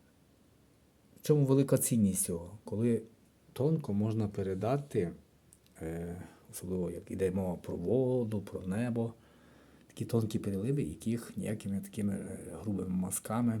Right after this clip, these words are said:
декоративними, якимись так ніколи ніхто не передасть. Ну і от я так приготував, не знаю, чи вийде, бо трішки темно на дворі. Що таке білий папір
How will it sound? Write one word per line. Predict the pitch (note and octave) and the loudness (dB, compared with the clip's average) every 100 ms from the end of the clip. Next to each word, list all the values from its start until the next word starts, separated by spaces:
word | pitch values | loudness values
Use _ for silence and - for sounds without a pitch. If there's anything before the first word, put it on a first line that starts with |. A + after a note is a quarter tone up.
| F2+ | -4
декоративними, | - G2 - - A#2 G2+ G2 | -6 -8 -6 -2 -2 0 -4
якимись | F#2+ G2 G2 | -4 -2 -2
так | - F#2 - | -4 -8 -8
ніколи | G2 - G2+ A2 | -10 -4 -4 -2
ніхто | G2 F2+ G2 | -4 -6 -4
не | F#2+ | -4
передасть. | - F2+ F2 - - - - - - - - - _ _ | -4 -8 -8 -14 -18 -20 -20 -20 -20 -20 -20 -20 _ _
Ну | G#2+ C#3+ | -2 0
і | |
от | A#2+ A2+ - - - | 0 -4 -12 -14 -8
я | G2 | -4
так | F#2+ F#2+ - - - - - - | -4 -6 -14 -18 -20 -20 -20 -20
приготував, | - A2 F#2+ - G#2+ G#2 | -6 -4 -4 -2 -2 2
не | G2 | 0
знаю, | G2+ F#2+ | 0 -2
чи | F#2 G#2 | -2 -2
вийде, | B2 G#2 | 0 0
бо | F#2 | -4
трішки | - G#2 - | -6 -10 -8
темно | - G2 F2+ | -4 -2 -2
на | |
дворі. | F#2 F#2+ E2+ - - - - | -2 -4 -6 -12 -20 -20 -20
Що | - A2+ | -6 -4
таке | A2 - G#2 - | -2 0 -2 -4
білий | - G#2 G#2+ G2+ A2 | -8 0 2 4 2
папір | A2 A#2 C#3 D3 | 2 0 4 4